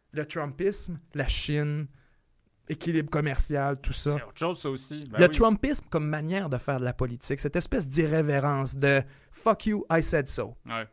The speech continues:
Speaker 1: C'est, c'est ça parce que j'ai dit ça, puis OK, jouez-le en extrait pendant quatre jours dans les médias si vous voulez. Je vais dire quelque chose d'autre demain, puis ça va juste en rejouer aussi, puis vous serez pas capable de suivre. Tu sais, c'est, dès le début de la campagne,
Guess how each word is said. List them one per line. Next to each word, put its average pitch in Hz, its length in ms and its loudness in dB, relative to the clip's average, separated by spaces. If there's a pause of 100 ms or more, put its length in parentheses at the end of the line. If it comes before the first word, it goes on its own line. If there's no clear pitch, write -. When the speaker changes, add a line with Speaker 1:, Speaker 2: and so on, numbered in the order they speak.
Speaker 1:
C'est, 175 200 -2
c'est 160 160 0
ça - 220 4
parce - 320 -2
que 214 160 2
j'ai 160 220 0
dit 127 100 -6
ça, 156 380 4
puis 147 200 0
OK, 151 220 2 (120)
jouez-le 156 480 6
en 147 180 2
extrait 151 360 0
pendant 139 280 0
quatre 135 260 0
jours 139 280 2
dans 143 80 2
les 143 60 0
médias 135 320 0
si 143 120 -6
vous 135 140 2
voulez. 127 280 0
Je 156 100 2
vais 151 60 6
dire 165 160 2
quelque 156 120 -8
chose 156 240 0
d'autre 151 200 2
demain, 139 360 2 (260)
puis - 80 -2
ça 135 140 4
va 127 120 4
juste 135 240 0
en 135 60 -4
rejouer 117 300 0
aussi, 143 280 -2
puis 135 120 -6
vous 117 120 -14
serez - 140 -2
pas 139 120 4
capable 131 200 2
de 123 80 -2
suivre. - 200 -10 (240)
Tu - 120 -6
sais, - 0 -
c'est, - 200 -6 (240)
dès 147 340 2
le 226 60 -2
début 151 260 0
de 185 40 -8
la 151 100 2
campagne, 147 520 0